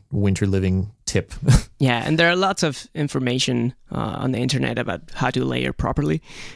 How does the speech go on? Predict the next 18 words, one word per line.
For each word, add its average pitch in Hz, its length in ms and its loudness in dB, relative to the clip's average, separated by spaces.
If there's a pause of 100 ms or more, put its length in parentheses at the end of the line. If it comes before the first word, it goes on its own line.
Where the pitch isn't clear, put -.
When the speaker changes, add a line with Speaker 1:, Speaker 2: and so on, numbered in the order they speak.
(120)
Speaker 2:
'cause - 240 0
the, 160 220 -4
the 151 160 -2
order 170 340 2
of 135 100 -6
the 139 80 -6
layers 127 340 -2
is 143 100 -4
important. 120 520 -4 (120)
Like - 300 -8
you, 123 240 -6 (160)
for - 180 -6
example, 117 260 -2
I 127 60 0
mean, 135 200 -2
we'll 135 120 0
try 135 200 -2
to 120 200 -2